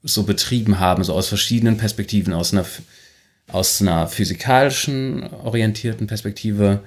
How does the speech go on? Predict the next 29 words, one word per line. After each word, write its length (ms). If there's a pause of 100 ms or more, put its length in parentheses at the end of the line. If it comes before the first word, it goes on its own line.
(840)
ähm, 560 (340)
aus 240
einer, 180
aus 160
einer 100
so-, 220
aus 200
einer 120
so-, 180
so-, 280
soziologischen. 1200 (1080)
Ähm, 280
finde 240
ich 100
auch 120
alles 320
richtig 380
und, 200
und 180
da 180
würde 120
ich 60
auch 80
sagen, 260
okay, 240
das 180
sind 140
halt 200
diese 380